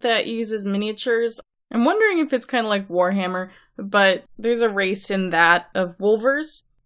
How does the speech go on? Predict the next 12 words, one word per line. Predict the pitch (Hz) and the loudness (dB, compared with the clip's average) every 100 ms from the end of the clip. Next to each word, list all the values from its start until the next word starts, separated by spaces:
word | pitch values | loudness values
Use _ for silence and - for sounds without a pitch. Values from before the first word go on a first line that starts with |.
| - | -4
But | 233 233 | -4 2
they're, | 240 226 | 4 4
they're | 254 285 | 2 -2
co-ed, | - 285 294 330 330 330 320 _ - | 0 2 4 6 4 2 -4 _ -10
they're | - | -6
not | 247 240 262 | -4 -4 -4
just | 247 247 - - | -4 -4 -8 -6
male, | 240 240 240 262 277 - - | 0 2 4 4 2 0 -6
and | 196 202 202 208 196 - | -2 0 0 -2 -6 -4
they're | 214 | 2
also | 294 370 392 302 247 202 - | 2 2 0 2 2 0 -10
redheaded | 190 202 208 190 180 160 165 | -2 2 2 0 -2 -2 -4